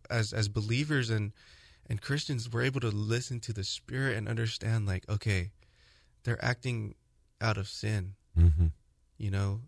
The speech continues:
Speaker 1: and you guys say it perfectly. We hate the sin, but we love the, the person.
Speaker 2: Yeah.
Speaker 1: Because we were once in their shoes.
Speaker 2: That's right.
Speaker 1: Not in that, not in that sense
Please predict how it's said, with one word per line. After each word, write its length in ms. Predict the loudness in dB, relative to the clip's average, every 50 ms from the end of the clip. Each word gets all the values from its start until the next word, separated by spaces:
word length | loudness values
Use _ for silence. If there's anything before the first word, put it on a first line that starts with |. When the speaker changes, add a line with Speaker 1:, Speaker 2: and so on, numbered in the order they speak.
| -12 -8
Speaker 1:
and 120 | -6 -6 -4
you 80 | -2
guys 160 | -2 -2 -2
say 100 | -2 -2 -4
it 80 | -4 -2
perfectly. 580 | -4 -4 -4 -4 -6 -6 -4 -2 -2 -2 -4 -8 _ _ _ _ _ _ _ _ _ _ _ _ _ _ -4
We 120 | 0 2
hate 220 | 2 2 2 0 -2
the 80 | -4
sin, 400 | -4 -2 -2 -2 0 0 -2 -4 -6 -10 -18 _ _ _ _ -10
but 100 | -4 -2
we 120 | 0 0
love 460 | 0 0 2 2 0 0 -2 -6 -6 -4
the, 280 | -4 -2 -4 -6 -8 -10 -10 -8
the 140 | -6 -6
person. 460 | -4 -2 -2 -4 -4 -2 -2 0 4 8
Speaker 2:
Yeah. 240 | 8 10 10 8 6 4 0 _ _ _ _ _ _ _ _ _ _ -8
Speaker 1:
Because 280 | -4 0 0 0 0
we 180 | 0 0 2 2
were 140 | 4 2 4
once 280 | 2 2 0 0 -2
in 100 | -4 0
their 160 | 2 2 2
shoes. 640 | 2 0 -2 0 2 2 2 2 0 -4 -8 -8 0 2
Speaker 2:
That's 140 | 6 8 8
right. 200 | 8 8 6 4 2
Speaker 1:
Not 200 | 4 4 4 4
in 120 | 2 0 -2
that, 120 | -2 -2
not 200 | 0 0 0 0
in 100 | 0 0
that 200 | 2 2 2 0 -4
sense 580 | -6 -2 0 0 0 0 -2 -8 -12 -16 -18